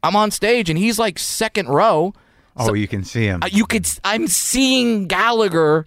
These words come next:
Speaker 2: That's the worst.
Speaker 1: while on
Speaker 2: And, and I bet you he
Speaker 1: stage.
Speaker 2: wasn't laughing, right? Just looking at you?
Speaker 1: No. <laughs> He, but, and then I talked to him afterward. He's like, "Yeah, my wife loves your," the, the, the, the, the, the date that he was with.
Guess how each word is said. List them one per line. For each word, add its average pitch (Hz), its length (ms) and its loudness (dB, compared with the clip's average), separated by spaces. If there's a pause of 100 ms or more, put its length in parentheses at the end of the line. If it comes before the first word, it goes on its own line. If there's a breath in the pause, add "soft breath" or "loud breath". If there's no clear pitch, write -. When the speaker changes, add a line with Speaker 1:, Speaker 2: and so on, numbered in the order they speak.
Speaker 2:
That's - 200 -18
the 95 100 -6
worst. 82 320 -6
Speaker 1:
while 202 540 2 (420)
on 185 240 2
Speaker 2:
And, - 100 0
and 135 40 0
I 131 60 2
bet 185 220 2
you 156 140 0
he 113 80 0
Speaker 1:
stage. 107 80 0
Speaker 2:
wasn't 104 220 0
laughing, 90 340 -6
right? 90 280 -8 (220)
Just - 180 -8
looking 104 280 -6
at 107 140 -8
you? 139 80 4
Speaker 1:
No. 160 440 2 (160)
<laughs> 135 240 2 (960 loud breath)
He, 202 340 2
but, 160 260 -4 (280 loud breath)
and 170 120 -2
then 202 80 0
I 190 80 -2
talked 208 320 0
to 190 60 2
him 165 80 0
afterward. 165 440 0
He's 135 180 -2
like, 135 200 2
"Yeah, 190 280 2
my 175 160 0
wife 185 360 0
loves 165 300 0
your," 127 240 4
the, 147 140 -2
the, 147 280 0
the, 135 360 0
the, 135 420 0
the, 123 140 -2
the 127 80 0
date 180 400 -2
that 123 100 -4
he 120 140 -4
was 98 220 -4
with. 95 440 -6